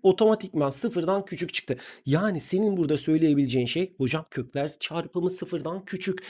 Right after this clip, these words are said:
Yani köklerin biri artıysa diğeri eksi ya da biri eksi ise diğeri artı ama kesinlikle aynı işaretli değildir diyeceksin. Kısaca zıt işaretlidir. Evet,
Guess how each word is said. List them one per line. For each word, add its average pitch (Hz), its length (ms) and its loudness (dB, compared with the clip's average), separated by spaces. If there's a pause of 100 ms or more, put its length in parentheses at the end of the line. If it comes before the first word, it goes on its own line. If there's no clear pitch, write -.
Yani 180 460 2 (200)
köklerin 190 680 8 (180)
biri 175 380 6
artıysa 185 720 4
diğeri 175 320 6
eksi 143 320 -2 (200)
ya 180 200 6
da 143 140 2
biri 208 260 6
eksi 214 240 0
ise 196 280 2
diğeri 190 260 6
artı 175 320 2
ama 190 240 0
kesinlikle 262 640 4
aynı 214 340 -2
işaretli 214 760 -2
değildir 175 640 4
diyeceksin. 127 460 -2 (220)
Kısaca 151 520 2 (240)
zıt 131 320 4
işaretlidir. 127 680 2 (200)
Evet, 175 240 4